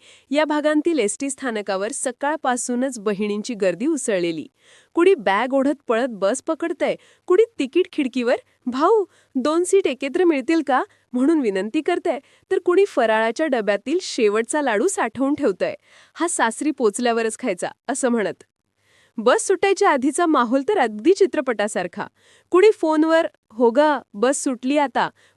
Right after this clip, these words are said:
पोचले की सांगते," म्हणत माहेरच्या आठवणी जपतंय. तर काहींच्या डोळ्यातून माहेरचा ओलावा टिपकतोय. एकीकडे आईचा निरोप, तर दुसरीकडे भावाचा हात हलवत, "लवकर परत ये ग," असं म्हणणं.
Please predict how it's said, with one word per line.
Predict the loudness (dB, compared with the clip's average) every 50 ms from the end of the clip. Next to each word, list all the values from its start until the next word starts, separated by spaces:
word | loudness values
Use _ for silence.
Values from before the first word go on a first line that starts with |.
| _
पोचले | 2 2 2 2 0 0 2
की | 2 2
सांगते," | 2 2 0 0 0 -2 -2 -2 -2 -2 -4 _ _ _ _ _
म्हणत | -4 0 0 0 0 0 -2
माहेरच्या | -2 -4 -2 -2 -4 -4 -4 -2 0 0
आठवणी | 0 0 -2 -2 0 4 4 4
जपतंय. | 4 4 0 -2 _ -6 -6 -6 -8 -10 _ _ _ _ _ _ _ _ _ _ -2
तर | -2 0 0
काहींच्या | 0 2 2 2 2 2 2 2
डोळ्यातून | 2 4 4 4 4 4 0 0 0 2 2
माहेरचा | 2 2 0 0 -2 -4 -2 -2 -2 -2
ओलावा | 2 2 4 4 4 2 2 0 0
टिपकतोय. | 0 -2 -2 0 -2 -4 -4 _ -6 -6 -6 -6 -8 _ _ _ _ _ _ _ _ _ _ -2
एकीकडे | -2 -2 0 -2 -2 0 0 0 0 0 0
आईचा | 0 0 0 0 -2 -2 0 0
निरोप, | 0 2 4 2 2 2 -2 _ _ _ _ -6
तर | -2
दुसरीकडे | 0 0 0 0 0 -2 -2 0 -2 -2 -2
भावाचा | -2 -2 -2 -2 0 -2 -2 0 -2 -2
हात | -2 0 0 -2 -2 -2
हलवत, | -4 -4 -2 -2 -2 -2 -4 _ _ _ _ _ _ -2
"लवकर | 2 2 2 2 0 -4
परत | -2 0 0 2 2 2 2 2
ये | 2 2
ग," | 2 2 2 2 2 -2 -4 _ _ -4
असं | -4 -2 0 4 4
म्हणणं. | 6 6 6 4 2 0 -2